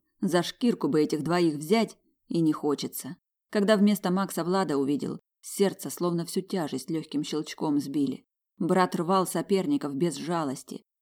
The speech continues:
лез в самую гущу. Но, видно, мать-волчица за ним по пятам бегала.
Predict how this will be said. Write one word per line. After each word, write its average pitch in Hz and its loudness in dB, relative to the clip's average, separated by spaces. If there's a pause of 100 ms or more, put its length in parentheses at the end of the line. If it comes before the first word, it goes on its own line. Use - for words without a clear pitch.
лез 190 6
в - -14
самую 196 2
гущу. 175 0 (280)
Но, 226 4
видно, 220 6
мать-волчица 196 2
за 151 2
ним 151 4
по 151 -2
пятам 156 0
бегала. 143 -2